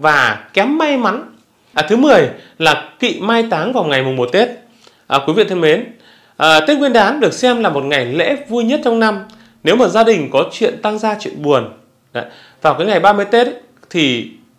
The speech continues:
người ta cũng thường là chọn ngày chôn cất ngay cho kịp, tránh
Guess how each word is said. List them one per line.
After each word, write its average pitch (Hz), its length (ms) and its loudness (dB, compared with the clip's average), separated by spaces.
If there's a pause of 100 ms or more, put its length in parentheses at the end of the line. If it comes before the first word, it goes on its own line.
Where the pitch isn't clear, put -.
(400)
người 151 220 0
ta 185 100 -4
cũng 185 220 -8
thường 143 340 0
là 117 280 -2
chọn - 220 -8
ngày 123 180 -4
chôn 180 200 -8
cất 226 180 -6
ngay 196 160 -6
cho 190 140 -10
kịp, 127 240 -6 (440)
tránh 185 320 -6